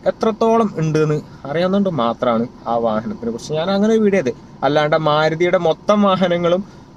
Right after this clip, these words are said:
പക്കാ ലോക്കലാണെന്നൊന്നും ഞാൻ ഒരിക്കലും പറയില്ല. നല്ല വാഹനങ്ങൾ തന്നെയാണ്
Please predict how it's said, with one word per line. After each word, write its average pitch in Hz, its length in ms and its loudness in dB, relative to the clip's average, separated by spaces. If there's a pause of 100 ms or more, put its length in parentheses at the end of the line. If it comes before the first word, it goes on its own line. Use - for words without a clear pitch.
(180)
പക്കാ 156 320 2
ലോക്കലാണെന്നൊന്നും 147 720 0
ഞാൻ 220 180 0
ഒരിക്കലും 131 380 -2
പറയില്ല. 101 260 -4 (240)
നല്ല 214 260 -2 (140)
വാഹനങ്ങൾ 123 440 -2
തന്നെയാണ് 120 240 -2